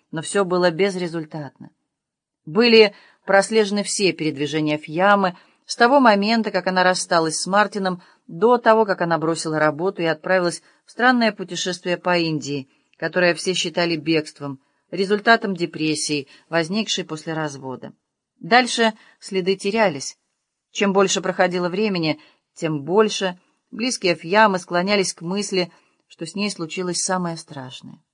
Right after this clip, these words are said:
Сначала все думали, что в Индии она вступила в какую-нибудь секту и осталась там.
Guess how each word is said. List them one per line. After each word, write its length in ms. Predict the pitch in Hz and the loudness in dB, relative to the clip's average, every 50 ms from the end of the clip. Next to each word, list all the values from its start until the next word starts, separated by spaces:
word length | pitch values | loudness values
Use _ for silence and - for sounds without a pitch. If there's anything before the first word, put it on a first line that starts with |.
| _ _ _ _ _ _ _ _ _ _ _ _ _ | _ _ _ _ _ _ _ _ _ _ _ _ _
Сначала 460 | - 208 247 240 - 359 359 330 330 | 2 2 2 4 4 4 2 2 2
все 180 | - - 240 | 0 0 0
думали, 340 | 220 202 254 262 262 254 226 | 0 2 2 2 4 4 4
что 240 | 220 - - 208 196 | 2 0 -2 -2 0
в 80 | 190 226 | 2 2
Индии 420 | 247 254 233 190 185 175 160 - - _ _ _ _ | 2 2 2 4 2 2 2 -2 -10 _ _ _ _
она 200 | - 202 226 233 | -2 0 0 0
вступила 420 | 233 - 208 185 - 180 170 170 160 | 0 -2 -8 -6 -4 -2 -2 -2 -2
в 40 | |
какую-нибудь 640 | - 180 170 170 170 165 170 165 165 147 160 160 - | -2 -4 -4 -2 -2 0 0 0 0 -2 -2 -4 -4
секту 480 | - - 214 220 208 - 175 160 160 - _ _ _ | -2 0 0 0 0 0 -2 -2 -2 -4 _ _ _
и 80 | 175 180 | 0 0
осталась 640 | 175 175 - - 220 202 180 156 151 143 - - | 0 0 0 0 2 2 2 2 0 -4 -6 -10
там. 300 | - 143 139 135 139 | -10 -10 -10 -10 -12